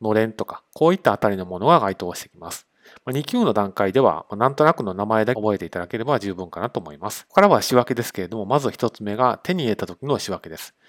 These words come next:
こちらについては、左側、借方に特許権という無形固定資産の勘定科目を使います。で、こちらについては、取得費用だけではなくて、登録料とかも含まれてくるということです。で、減価償却費の仕分けは直接法ですので、このような形で、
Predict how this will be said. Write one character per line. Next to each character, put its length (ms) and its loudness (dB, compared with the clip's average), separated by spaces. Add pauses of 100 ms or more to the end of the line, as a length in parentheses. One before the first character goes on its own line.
(180)
こ 120 -2
ち 100 -2
ら 80 2
に 100 0
つ 140 -2
い 80 -2
て 80 -4
は、 140 4
左 360 2
側、 280 2
借 280 -2
方 240 -6
に 140 -6
特 180 -4
許 120 -6
権 200 -16
と 100 -14
い 40 -8
う 40 -10
無 120 -14
形 180 0
固 140 -6
定 120 -2
資 60 -12
産 160 -8
の 100 -2
勘 200 -8
定 140 -8
科 120 -10
目 220 -10
を 80 2
使 200 -8
い 60 -12
ま 140 -14
す。 180 -14 (1120)
で、 60 -4
こ 100 -2
ち 80 -2
ら 80 4
に 60 0
つ 100 0
い 80 2
て 80 2
は、 160 10
取 140 -6
得 220 -2
費 180 -2
用 160 2
だ 100 -8
け 80 -6
で 80 0
は 100 -2
な 80 -6
く 100 -14
て、 140 -8
登 160 0
録 220 -2
料 140 -4
と 100 -16
か 100 -2
も 120 -2
含 200 -6
ま 100 -6
れ 60 -10
て 140 -14
く 100 -16
る 80 -12
と 240 -20
い 60 -8
う 100 -8
こ 180 -18
と 180 -18
で 120 -2
す。 220 -10 (960)
で、 120 -12
減 180 0
価 100 6
償 140 -2
却 160 -2
費 100 0
の 120 0
仕 120 -6
分 140 -2
け 100 -6
は 80 0
直 240 -8
接 260 -6
法 220 2
で 80 4
す 140 -2
の 100 -4
で、 100 2
こ 140 -6
の 80 -2
よ 80 2
う 40 0
な 100 -8
形 340 -10
で、 220 0